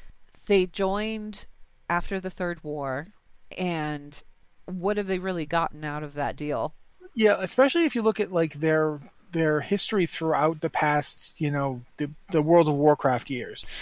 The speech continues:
Speaker 1: How
Speaker 2: They
Speaker 1: many
Speaker 2: went from
Speaker 1: thou-
Speaker 2: a really hopeful time.
Speaker 1: Yeah,
Speaker 2: Yeah.
Speaker 1: but how many thousands of years were they living in isolation and doing just fine? And then as soon as, you know, the Burning Legion hits and they do the Third War,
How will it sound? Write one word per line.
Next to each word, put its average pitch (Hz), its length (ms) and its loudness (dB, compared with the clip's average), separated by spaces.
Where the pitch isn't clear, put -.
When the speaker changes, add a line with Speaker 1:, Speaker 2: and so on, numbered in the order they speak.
Speaker 1:
How 311 120 2
Speaker 2:
They 170 80 8
Speaker 1:
many 165 100 6
Speaker 2:
went 262 160 4
from 285 120 4
Speaker 1:
thou- 214 120 8
Speaker 2:
a 208 40 8
really 220 160 6
hopeful 196 460 4
time. 233 420 2
Speaker 1:
Yeah, 220 320 4
Speaker 2:
Yeah. 135 100 2
Speaker 1:
but 202 200 2
how 254 220 -2
many 262 260 -4
thousands 202 600 0
of 180 140 -6
years 170 380 -6
were 160 120 -4
they 156 120 0
living 160 320 -4
in 156 100 -6
isolation 156 680 -4
and 160 160 -10
doing 151 360 -8
just 139 500 -4
fine? 151 600 -6
And 180 180 -4
then 160 560 -4
as 160 140 -4
soon 185 180 -10
as, 156 380 -8
you 180 140 -8
know, 147 160 -4
the 160 120 -10
Burning 160 400 -6
Legion 180 400 -4
hits - 560 -8
and 165 160 -6
they 165 100 -6
do 175 180 -4
the 185 80 -6
Third 190 300 -2
War, 180 540 0